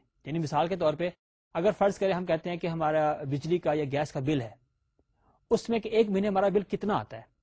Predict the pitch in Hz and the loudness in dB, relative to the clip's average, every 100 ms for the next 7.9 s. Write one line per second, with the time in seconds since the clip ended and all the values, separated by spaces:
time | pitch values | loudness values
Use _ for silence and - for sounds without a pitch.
0 | _ _ _ - 175 190 165 170 170 156 | _ _ _ -2 2 4 4 4 -2 -2
1 | 151 151 139 135 120 113 123 - _ _ | -2 -2 -2 -2 -4 -6 -16 -20 _ _
2 | _ _ _ _ - 143 170 247 - 214 | _ _ _ _ -8 -6 -2 -4 -2 0
3 | 220 196 214 139 208 - 214 220 208 196 | 0 0 -2 -2 -6 -2 -2 -2 -6 -8
4 | 220 202 160 175 170 175 185 156 185 - | -4 -4 -2 -2 0 0 0 0 -2 -4
5 | _ 151 143 151 175 - 202 165 165 151 | _ -6 -2 -2 -2 -4 -4 -2 -2 -4
6 | 143 151 _ _ _ _ _ _ _ - | -6 -10 _ _ _ _ _ _ _ -10
7 | 135 165 240 254 214 147 139 117 120 | -4 0 0 2 0 0 -6 -10 -12